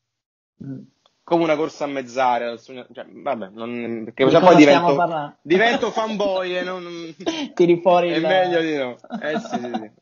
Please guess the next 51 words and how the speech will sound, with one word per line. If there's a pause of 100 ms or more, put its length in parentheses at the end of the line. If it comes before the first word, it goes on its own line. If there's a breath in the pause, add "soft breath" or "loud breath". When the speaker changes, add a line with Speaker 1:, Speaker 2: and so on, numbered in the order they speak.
Speaker 1:
<laughs>
No,
io
l'ho
Speaker 2:
Divento
Speaker 1:
fatto
apposta.
Speaker 2:
il
fanatico,
Speaker 1:
No,
però
Speaker 2:
eh,
Speaker 1:
è
Speaker 2:
sì,
sì.
Speaker 1:
l'esempio
perfetto,
secondo
me,
di,
eh,
chi
veramente
Speaker 2:
Ma
Speaker 1:
segue
Speaker 2:
guarda,
Speaker 1:
la (240)
Speaker 2:
ma,
ma
poi
guarda,
rivedersi
in,
in
quelle
parole
è,
è
fantastico,
cioè,
Speaker 1:
Eh,
sì.
Speaker 2:
accompagnato
da
mamma
a
far
concorsi
e
audizioni,
con-,